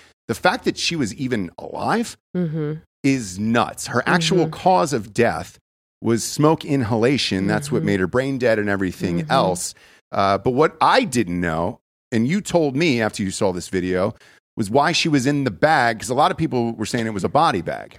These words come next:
Speaker 2: No, it wasn't a body bag. It was a sheet. They were covering her up. They do that with anyone that they're wheeling out of a scene like that, or if she had major, uh, burns on her face or arm, and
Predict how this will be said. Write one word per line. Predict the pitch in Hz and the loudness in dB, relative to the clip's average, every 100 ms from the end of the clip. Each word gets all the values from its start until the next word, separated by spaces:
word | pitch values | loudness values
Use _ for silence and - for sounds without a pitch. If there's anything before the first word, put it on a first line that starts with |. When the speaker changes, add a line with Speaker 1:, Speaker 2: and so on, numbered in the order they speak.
| - | 2
Speaker 2:
No, | 214 185 | 6 6
it | 170 | 6
wasn't | 233 226 | 6 6
a | |
body | 196 180 160 | 6 4 4
bag. | 156 156 | 2 2
It | |
was | 156 156 | 0 -4
a | |
sheet. | - - 180 - | -2 -2 0 2
They | 165 | 2
were | 147 | 2
covering | 180 160 160 156 | 2 4 4 4
her | 131 160 - | 2 2 4
up. | 170 143 - - | 4 4 2 2
They | 170 | 2
do | 160 190 | 4 6
that | 180 156 | 6 4
with | 160 - - | 0 -4 2
anyone | 170 175 170 165 156 151 151 | 4 6 6 6 6 6 2
that | 147 143 | 0 0
they're | 156 143 135 139 - _ _ _ _ _ _ _ - - | 2 4 2 0 -10 _ _ _ _ _ _ _ -20 -6
wheeling | 156 170 156 151 | 2 6 6 6
out | 143 | 4
of | 139 | 2
a | |
scene | 143 185 170 | 0 2 4
like | 156 151 | 2 2
that, | 151 147 - | 2 0 0
or | 170 165 143 | 2 4 4
if | 143 | 0
she | - 170 | -2 0
had | 147 156 143 139 165 | 0 2 0 -2 -2
major, | 156 156 151 147 143 143 139 - _ _ _ - | 2 4 2 2 4 4 2 -4 _ _ _ -2
uh, | 147 131 127 156 - | 0 0 -2 -4 2
burns | 175 151 151 151 | 4 4 2 0
on | 143 | 0
her | 131 139 - _ | -2 -4 -6 _
face | - 220 185 160 - | 4 6 6 4 -2
or | - | 2
arm, | 180 170 | 4 4
and | - 185 | 4 2